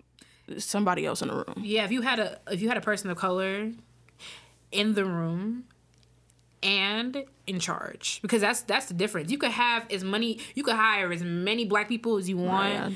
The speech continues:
Speaker 1: your whole
Speaker 2: Uh,
Speaker 1: team of
Speaker 2: your
Speaker 1: black
Speaker 2: whole
Speaker 1: interns.
Speaker 2: team of black people. But if white people making decisions, it's like, it's gonna stay, it's gonna stay the same. So it's like, if you, if you,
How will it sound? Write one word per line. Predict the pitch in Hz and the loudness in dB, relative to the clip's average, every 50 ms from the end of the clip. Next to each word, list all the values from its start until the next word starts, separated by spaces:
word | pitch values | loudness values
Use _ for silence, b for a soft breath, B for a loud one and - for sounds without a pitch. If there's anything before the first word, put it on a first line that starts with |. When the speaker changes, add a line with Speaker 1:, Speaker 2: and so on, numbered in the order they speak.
| 214 - - | -6 -4 -2
Speaker 1:
your | 220 214 | 0 2
whole | 196 180 196 208 | 4 4 6 6
Speaker 2:
Uh, | 208 | 6
Speaker 1:
team | - - 240 226 196 | 6 6 6 6 6
of | 180 | 6
Speaker 2:
your | 240 233 | 4 4
Speaker 1:
black | - 214 | 4 4
Speaker 2:
whole | 269 - | 2 2
Speaker 1:
interns. | - 226 175 165 156 | 4 4 4 2 2
Speaker 2:
team | 285 294 277 269 | 2 0 0 0
of | 254 214 | 0 2
black | 208 220 233 233 | 2 2 2 2
people. | 269 220 208 196 | -2 -2 -2 -2
But | 190 | 0
if | 180 | 0
white | 185 226 - | 0 0 0
people | 247 220 233 | -2 -4 -2
making | 233 226 233 220 208 | -2 -2 -2 -2 0
decisions, | 202 - 269 294 277 254 226 220 220 220 226 226 226 - - - B B B B B B - | 0 0 0 0 0 0 0 2 2 2 0 0 -2 -4 -8 -10 B B B B B B 2
it's | 220 226 220 - | 4 4 4 4
like, | 214 202 202 180 | 4 2 4 4
it's | 208 214 | 2 0
gonna | 254 220 214 | 0 -2 -2
stay, | - - 220 214 | 0 0 0 0
it's | 208 - - 202 196 | 0 0 -2 -2 -2
gonna | - 202 185 180 | 0 -2 -4 -2
stay | - 208 196 | -2 -2 -2
the | 190 185 | 0 0
same. | - 254 240 185 165 | 2 2 2 2 2
So | - 208 190 180 180 B B B B B B - | 2 2 2 2 0 B B B B B B 0
it's | 220 220 220 220 | 2 2 2 2
like, | 208 208 208 202 196 196 - B B B B B B B B B _ | 2 2 2 2 -2 -2 -6 B B B B B B B B B _
if | - 208 180 | 0 2 4
you, | 214 269 330 359 349 - - | 4 4 4 2 2 2 0
if | 240 240 285 | 0 0 2
you, | 403 480 339 240 | 0 0 0 0